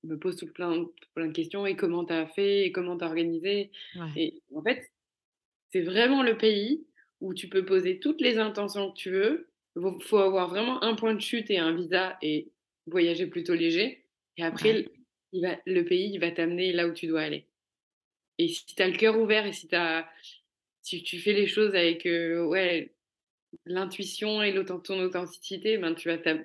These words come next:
Speaker 1: il va, le, le pays t'amènera là où tu dois aller
Speaker 2: Alors,
Speaker 1: et
Speaker 2: il
Speaker 1: moi, je
Speaker 2: t'a
Speaker 1: peux pas,
Speaker 2: amenée où ?
Speaker 1: je peux pas excep-, ex-, expliquer comment je me suis retrouvée dans certains endroits, comment... mais j'ai fait des
Speaker 2: Non,
Speaker 1: trucs
Speaker 2: ça se vit,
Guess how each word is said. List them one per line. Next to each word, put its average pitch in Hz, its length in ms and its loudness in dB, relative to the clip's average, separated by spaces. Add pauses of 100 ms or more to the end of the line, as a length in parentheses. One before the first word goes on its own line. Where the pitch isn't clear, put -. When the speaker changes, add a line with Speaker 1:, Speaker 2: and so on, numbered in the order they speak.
Speaker 1:
il 180 140 -4
va, 165 140 2
le, 160 680 2 (120)
le 175 160 0
pays 196 260 2
t'amènera 170 420 0
là 180 120 -2
où 160 60 -6
tu 160 140 -16
dois 156 120 0
aller 143 220 -6 (640)
Speaker 2:
Alors, 175 280 2
Speaker 1:
et 170 40 4
Speaker 2:
il - 20 4
Speaker 1:
moi, 170 100 4
je 185 60 2
Speaker 2:
t'a 160 60 4
Speaker 1:
peux 160 140 4
pas, 156 60 4
Speaker 2:
amenée 160 60 4
où ? 180 300 -2
Speaker 1:
je 220 80 0
peux - 60 -14
pas 233 180 8
excep-, - 460 0
ex-, - 340 2
expliquer 208 800 0
comment 196 340 2
je 202 120 -10
me 190 60 -4
suis 185 160 -8
retrouvée 185 300 -2
dans 190 120 -2
certains 165 320 -6
endroits, 170 400 0
comment... 180 360 -4 (380)
mais 170 60 4
j'ai 160 160 4
fait 180 120 -2
des 185 100 6
Speaker 2:
Non, 190 40 6
Speaker 1:
trucs 170 180 2
Speaker 2:
ça 165 80 4
se 156 120 -2
vit, 170 280 -4